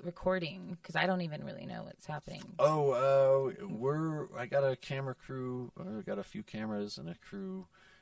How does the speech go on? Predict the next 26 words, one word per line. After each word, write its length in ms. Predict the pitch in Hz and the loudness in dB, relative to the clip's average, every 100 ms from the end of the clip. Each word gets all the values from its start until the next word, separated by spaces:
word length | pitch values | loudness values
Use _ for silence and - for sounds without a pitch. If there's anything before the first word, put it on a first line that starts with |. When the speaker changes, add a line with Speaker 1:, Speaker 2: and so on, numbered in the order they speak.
| _ - | _ -14
Speaker 2:
and, 480 | - 90 87 87 85 - | -8 -6 -6 -6 -8 -8
uh, 220 | 85 82 | -8 -8
we're 220 | - 82 | -8 -10
gonna 300 | 85 90 87 | -8 -6 -6
record 600 | 170 123 170 - 202 196 | -8 -10 -12 -6 -4 -2
it. 180 | 180 185 _ _ - | -2 -6 _ _ -14
Um, 680 | 92 87 85 170 - 175 - _ | -12 -10 -8 -8 -8 -12 -20 _
so 360 | - - 180 - | -10 -6 -4 -4
then 500 | 165 170 170 165 165 _ | -4 -6 -6 -8 -12 _
I, 40 | - _ _ - | -20 _ _ -20
I, 300 | - - - | -20 -20 -18
I 40 | |
can 320 | - 170 165 - _ | -14 -12 -12 -12 _
get 140 | 90 - | -16 -14
together 440 | 73 80 78 80 | -10 -8 -6 -8
and 200 | 76 78 _ | -10 -12 _
get 160 | 85 80 | -10 -10
it 100 | - | -10
edited. 580 | - 175 - 170 160 156 - | -10 -10 -8 -8 -8 -12 -12
Speaker 1:
Mm-hmm. 340 | 139 160 165 170 175 | -10 -8 -8 -10 -10
Speaker 2:
I 60 | |
wanna 240 | 170 180 165 | -6 -6 -6
do 220 | 170 170 | -6 -6
a 40 | |
couple 380 | 160 202 175 180 | -6 -6 -6 -6
different 540 | 170 175 - 180 170 | -6 -8 -8 -8 -8